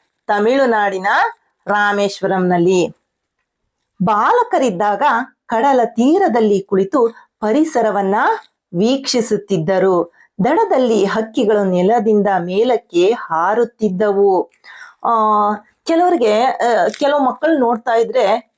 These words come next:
ಹೇಳ್ಬಿಡ್ಬೋದು, "ಇವ್ರು ಮುಂದೆ ದೊಡ್ಡ ವ್ಯಕ್ತಿ ಆಗ್ತಾರೆ" ಅಂತ. ಯಾಕಂದ್ರೆ ಅವ್ರ ಕನಸುಗಳು ಯಾವಾಗ್ಲೂ ಚಿಕ್ಕದಾಗೇ ಇರೋದಿಲ್ಲ, ತುಂಬಾ ದೊಡ್ಡದಾಗಿ ಕನಸುಗಳನ್ನ ಕಾಣ್ತಾ ಇರ್ತಾರೆ. ಯಾವ್ದೋ ಒಂದು ವಸ್ತುವನ್ನ ಮುಟ್ದಾಗ ಆ ವಸ್ತುವಿನಲ್ಲಿ ಮತ್ತೇನೋ ಒಂದು ಹೊಸತನ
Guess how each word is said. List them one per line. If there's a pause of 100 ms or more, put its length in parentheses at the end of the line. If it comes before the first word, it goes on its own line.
ಹೇಳ್ಬಿಡ್ಬೋದು,
"ಇವ್ರು
ಮುಂದೆ
ದೊಡ್ಡ
ವ್ಯಕ್ತಿ
ಆಗ್ತಾರೆ"
ಅಂತ. (260)
ಯಾಕಂದ್ರೆ
ಅವ್ರ
ಕನಸುಗಳು
ಯಾವಾಗ್ಲೂ
ಚಿಕ್ಕದಾಗೇ
ಇರೋದಿಲ್ಲ,
ತುಂಬಾ
ದೊಡ್ಡದಾಗಿ
ಕನಸುಗಳನ್ನ
ಕಾಣ್ತಾ
ಇರ್ತಾರೆ.
ಯಾವ್ದೋ
ಒಂದು
ವಸ್ತುವನ್ನ
ಮುಟ್ದಾಗ (380)
ಆ
ವಸ್ತುವಿನಲ್ಲಿ
ಮತ್ತೇನೋ
ಒಂದು
ಹೊಸತನ